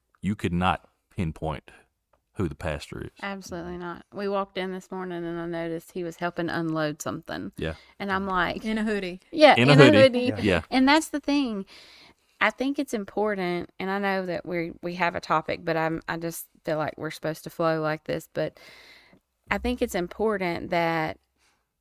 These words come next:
Speaker 2: we understand the importance of obedience
Speaker 1: Mm.
Speaker 2: and being able to he-, hear God when he says things like that,
Speaker 1: Mm-hmm.
Speaker 2: like, "This is where I want you,"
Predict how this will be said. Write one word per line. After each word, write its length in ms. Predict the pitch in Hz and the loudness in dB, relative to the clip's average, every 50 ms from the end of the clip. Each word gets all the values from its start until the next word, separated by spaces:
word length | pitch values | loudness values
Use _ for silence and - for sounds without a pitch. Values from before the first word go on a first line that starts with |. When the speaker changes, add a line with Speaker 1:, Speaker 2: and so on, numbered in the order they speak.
| _ _ _ _ _ _ _ _ | _ _ _ _ _ _ _ _
Speaker 2:
we 400 | - 170 180 190 196 190 196 185 | -10 -6 -4 -2 -2 -2 -2 -2
understand 1120 | - 180 190 196 185 180 175 - - 185 175 180 175 175 170 170 165 165 170 170 165 165 - - _ _ _ _ _ _ _ _ _ _ _ _ _ _ _ | -2 -4 -4 -4 -4 -4 -6 -6 -4 -4 -2 -2 -2 -2 -4 -4 -4 -6 -6 -8 -8 -10 -12 -16 _ _ _ _ _ _ _ _ _ _ _ _ _ _ _
the 180 | 180 180 175 175 | -8 -4 -2 -2
importance 600 | 165 160 - - 185 175 156 151 113 - - - - - | -2 -2 -2 -2 -2 -2 -2 -2 -6 -8 -10 -16 -14 -12
of 140 | - 165 160 | -8 -4 -4
obedience 760 | 156 156 156 - 151 143 143 - 95 - 87 92 - - - _ _ _ - - - - _ - | -4 -4 -4 -4 -6 -6 -6 -6 -8 -10 -10 -12 -14 -16 -18 _ _ _ -20 -20 -20 -20 _ -20
Speaker 1:
Mm. 80 | 101 90 - _ _ _ _ - | -20 -20 -20 _ _ _ _ -12
Speaker 2:
and 640 | - 165 170 170 165 165 165 160 156 156 156 165 - - _ _ _ _ _ _ _ _ _ _ _ _ _ _ _ _ _ _ _ _ _ _ _ _ _ _ - | -8 -6 -4 -2 -2 -2 -2 -4 -4 -4 -6 -8 -12 -16 _ _ _ _ _ _ _ _ _ _ _ _ _ _ _ _ _ _ _ _ _ _ _ _ _ _ -6
being 320 | - 185 185 190 190 180 | -4 -2 0 0 0 -2
able 320 | 170 170 170 170 175 170 165 | -2 -2 -4 -4 -4 -6 -6
to 200 | - - 156 151 | -8 -10 -12 -12
he-, 140 | - - - _ | -12 -16 -20 _
hear 440 | - - - - 196 220 240 220 180 | -20 -14 -10 -6 -4 -2 -2 -2 -2
God 380 | 175 156 156 156 151 151 151 | -4 -4 -2 -2 -4 -4 -6
when 160 | - 156 156 156 | -6 -8 -10 -10
he 160 | - 156 165 | -10 -12 -12
says 760 | - - - 175 170 156 151 147 147 147 143 143 165 - - _ _ _ _ _ _ _ _ _ _ _ _ _ _ _ - | -10 -6 -4 -2 -2 -2 -2 -2 -2 -4 -6 -8 -10 -14 -20 _ _ _ _ _ _ _ _ _ _ _ _ _ _ _ -4
things 280 | 208 190 185 175 170 170 | -2 -2 -2 -2 -2 -2
like 200 | 160 147 - - | -4 -4 -4 -6
that, 320 | - - - - - - - | -12 -12 -12 -12 -14 -14 -12
Speaker 1:
Mm-hmm. 180 | - 160 160 156 | -10 -10 -8 -6
Speaker 2:
like, 280 | - 151 - 87 - _ _ _ _ _ _ _ _ _ - | -6 -8 -8 -10 -14 _ _ _ _ _ _ _ _ _ -18
"This 280 | 185 175 180 180 - | -8 -6 -6 -6 -6
is 120 | 196 175 - | -8 -8 -6
where 140 | 170 165 156 | -4 -4 -2
I 20 | 156 | -4
want 320 | 160 160 156 156 - - | -4 -6 -8 -8 -10 -10
you," 400 | - 160 156 156 156 151 160 170 | -10 -8 -8 -8 -8 -8 -10 -12